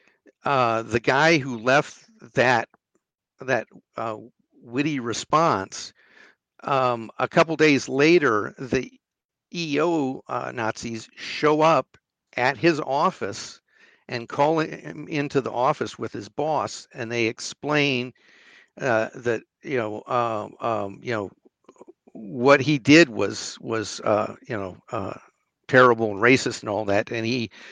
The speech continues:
attempted to explain that, "No, no, this is a Monty Python reference."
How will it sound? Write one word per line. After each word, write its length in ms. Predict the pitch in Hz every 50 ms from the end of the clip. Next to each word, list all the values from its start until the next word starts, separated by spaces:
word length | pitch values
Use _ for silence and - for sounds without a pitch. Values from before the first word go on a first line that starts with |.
| - - - - - -
attempted 640 | - - - - - 170 180 165 - 151 135 120 104
to 180 | - - 135 120
explain 760 | 107 - - - - - 156 170 180 175 156 135 123 120 127
that, 160 | 123 110 107 107 110
"No, 240 | - 151 131 131 139
no, 160 | 135 127 120
this 220 | 107 120 139 - 135
is 120 | 123 104
a 60 | 123
Monty 340 | 110 107 123 120 110 104 95
Python 520 | - - 147 156 165 - - 113 101 95
reference." 500 | 98 95 95 90 - - 107 117 - -